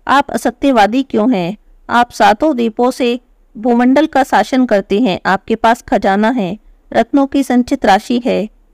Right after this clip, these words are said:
हे प्रभु, आप इन्हें सब दे दें और भी जो कुछ देने की प्रतिज्ञा आपने की हो वह भी दे दें। पिताजी, जब मैं धनुष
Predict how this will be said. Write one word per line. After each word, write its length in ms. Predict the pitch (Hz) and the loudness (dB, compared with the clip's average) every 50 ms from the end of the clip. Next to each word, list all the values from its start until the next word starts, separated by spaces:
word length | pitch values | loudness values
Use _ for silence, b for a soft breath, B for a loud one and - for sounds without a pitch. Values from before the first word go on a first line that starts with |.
| _ _ - | _ _ -6
हे 80 | 196 190 | -6 -4
प्रभु, 420 | - 208 202 190 214 262 269 - - | -2 -2 -2 0 0 -2 -2 0 0
आप 200 | 208 214 - - | 0 0 0 0
इन्हें 140 | 220 214 220 | 0 0 0
सब 200 | - - 220 226 | 0 -2 -2 -2
दे 200 | 220 214 196 185 | 0 0 -2 0
दें 260 | 185 196 214 247 320 - _ _ _ _ _ _ | 0 0 0 -2 -2 -6 _ _ _ _ _ _
और 180 | - 247 285 294 | 0 2 2 2
भी 160 | 277 294 277 | 2 0 -2
जो 140 | 247 269 269 | 0 0 -2
कुछ 240 | - - 269 - - | -2 -2 -4 -4 -2
देने 240 | - 220 220 226 247 | 0 2 2 2 0
की 140 | 240 - 247 | 0 -4 -4
प्रतिज्ञा 540 | - 214 208 208 - 202 202 208 240 233 - | -2 -4 -4 -2 -4 -4 -2 0 0 0 2
आपने 340 | - 190 - - 208 202 | 0 0 0 -2 -2 -4
की 220 | 208 - - 208 214 | -4 -4 -2 -2 -2
हो 120 | 214 262 | 0 0
वह 300 | 247 240 220 - 254 277 | 0 0 0 0 0 -2
भी 140 | 240 247 240 | -2 -2 -2
दे 160 | 214 185 175 | -2 -2 -4
दें। 280 | 175 185 180 180 180 208 - _ _ _ _ _ _ _ _ | -2 -2 -2 -4 -4 -6 -10 _ _ _ _ _ _ _ _
पिताजी, 440 | - 196 185 202 190 190 190 214 233 | -4 0 2 2 2 2 2 0 -2
जब 140 | 214 208 202 | -2 -2 0
मैं 180 | 208 214 208 196 | 0 0 0 0
धनुष 320 | 254 247 233 277 285 | 0 0 0 -2 -2